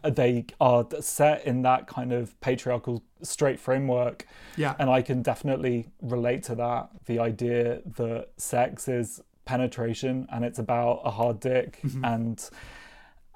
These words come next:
Speaker 1: and actually, one of the great things about queerness is we get to experience so much beyond that. And, and part of why I like having relationships with queer women, actually, is because I think queer women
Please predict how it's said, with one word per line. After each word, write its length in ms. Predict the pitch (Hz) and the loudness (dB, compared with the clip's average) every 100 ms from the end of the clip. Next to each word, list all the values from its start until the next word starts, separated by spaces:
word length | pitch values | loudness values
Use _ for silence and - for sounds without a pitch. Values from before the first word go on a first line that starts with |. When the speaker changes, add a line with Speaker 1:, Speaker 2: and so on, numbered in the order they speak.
| - | 0
Speaker 1:
and 160 | 135 - | 2 4
actually, 600 | 143 165 - 135 127 120 _ | 4 2 2 4 4 2 _
one 260 | - 127 131 | -2 2 4
of 140 | 123 | 2
the 80 | 127 | -2
great 280 | 127 143 147 | 2 0 0
things 300 | 147 160 131 | -2 -2 -2
about 460 | 127 139 135 135 147 | 2 6 6 4 0
queerness 380 | - 156 156 143 | 0 0 0 -2
is 140 | 120 | -2
we 120 | 127 | -2
get 220 | 120 131 - | 0 -2 -2
to 180 | 131 127 - | -4 -4 -4
experience 800 | 113 - 143 143 139 135 - 185 180 | -8 0 4 4 4 -2 -10 -10 -10
so 240 | - 139 | 0 0
much 480 | 139 131 - - - 185 - | 2 0 -2 -16 -16 -16 -4
beyond 380 | 123 120 143 135 | -2 0 -2 -2
that. 340 | 117 117 - _ | -4 -4 -8 _
And, 460 | 120 117 117 113 - _ _ _ - - - | -4 -2 -4 -6 -12 _ _ _ -20 -8 4
and 160 | 151 | 4
part 280 | - 208 208 | 10 12 12
of 100 | 147 | 12
why 220 | 160 160 | 12 12
I 80 | 151 | 12
like 260 | 151 151 - | 10 6 6
having 320 | 156 156 143 | 4 4 6
relationships 640 | 143 131 156 - 156 - | 6 6 2 -2 -4 0
with 120 | - | -2
queer 240 | - 165 156 | 2 4 6
women, 540 | 127 151 131 123 131 - | 6 6 4 -2 -6 -2
actually, 720 | 127 123 127 123 120 123 - | -2 -2 -2 2 2 0 -4
is 320 | 131 120 110 - | 0 0 0 -4
because 680 | - 120 - 131 123 107 - | -4 -4 2 2 2 -2 -2
I 100 | 131 | -2
think 280 | - 135 135 | 0 -4 -4
queer 260 | - 139 | 0 2
women 480 | 131 131 127 127 123 | 2 0 0 -2 -4